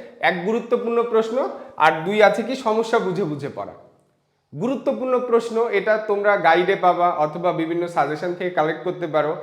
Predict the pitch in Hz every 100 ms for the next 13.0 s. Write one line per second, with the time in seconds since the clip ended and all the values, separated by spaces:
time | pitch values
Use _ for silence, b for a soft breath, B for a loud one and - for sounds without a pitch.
0 | B B - 190 208 190 185 190 185 180
1 | 156 165 170 147 143 - 240 - B B
2 | - 247 254 254 247 240 240 233 202 269
3 | - 247 233 208 214 208 196 196 233 185
4 | 175 160 147 135 113 104 107 107 95 101
5 | b b b 165 233 233 - 233 - 240
6 | 247 240 240 233 226 - 277 277 277 233
7 | - 214 208 208 190 151 156 - B B
8 | - 262 226 220 233 196 262 269 185 156
9 | 117 107 - B B - 202 254 254 269
10 | 254 247 247 196 269 277 - 220 233 233
11 | 226 220 214 214 233 - - B 208 247
12 | 240 208 190 180 151 147 - 120 104 87